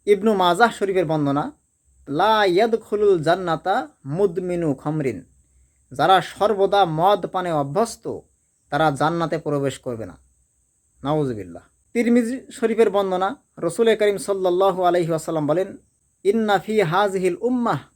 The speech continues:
খসফুন ওয়া মাসখুন ওয়া কযফুন।" ফাকালা রাজুলুম মিনাল মুসলিমিন,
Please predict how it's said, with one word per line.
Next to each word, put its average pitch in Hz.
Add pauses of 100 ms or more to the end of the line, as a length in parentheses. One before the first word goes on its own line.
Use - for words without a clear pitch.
খসফুন 190
ওয়া 147
মাসখুন 190
ওয়া 156
কযফুন।" 156 (580)
ফাকালা 240
রাজুলুম 240
মিনাল 190
মুসলিমিন, 180